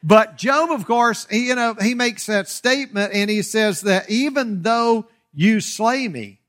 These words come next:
you, you can take my life, but I'm telling you, I'm here and I'm gonna be serving you.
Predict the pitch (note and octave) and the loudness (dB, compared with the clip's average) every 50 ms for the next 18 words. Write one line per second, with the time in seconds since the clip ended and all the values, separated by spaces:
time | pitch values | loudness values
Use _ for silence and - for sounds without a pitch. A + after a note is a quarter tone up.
0 | _ _ D#3+ F3 A3 B3+ - - _ - G#3 B3 C4 B3+ - A#3 A3 G#3 F#3+ E3+ | _ _ 2 2 2 2 2 -2 _ -2 -2 -2 -2 -2 -2 -2 -2 -2 -2 -6
1 | - - - A#3+ B3+ C#4 B3 C4+ A3+ G3 F3+ D#3+ E3 G3 A#3+ C#4 C4 F3+ D3 - | -8 -6 -4 -4 -4 -4 -6 -4 -2 -2 -2 0 2 2 2 2 2 0 -4 -10
2 | _ _ _ _ _ _ - D3+ F3+ F#3+ G#3 A#3+ B3+ A#3+ F#3+ - A#3 B3 B3+ B3 | _ _ _ _ _ _ 2 4 4 6 6 4 0 0 -2 -2 -2 0 0 0
3 | A#3 G#3 F#3+ F#3 F3 D3+ - _ _ _ _ _ - F#3+ A3 A3 G#3+ G3+ F#3 D#3+ | -2 0 0 0 -2 -2 -4 _ _ _ _ _ 2 4 4 4 2 0 -6 -8
4 | - A3+ A#3 A3 F#3+ E3 D3 D3+ C#3+ - _ _ _ _ _ F#3 E3+ E3+ F#3 G#3+ | -8 -6 -4 -2 -2 -2 -2 -6 -8 -12 _ _ _ _ _ 2 2 4 2 0
5 | A3+ A#3 G#3+ G#3+ G3+ F#3+ F#3 E3 F3+ F3 D3+ - - G3 F#3 F#3 F3+ F#3 F#3+ G#3 | -2 -2 -4 -4 -4 -4 -4 -4 -4 -4 -6 -8 -8 -8 -6 -6 -6 -6 -4 -4
6 | B3+ A#3+ - | -4 -4 -6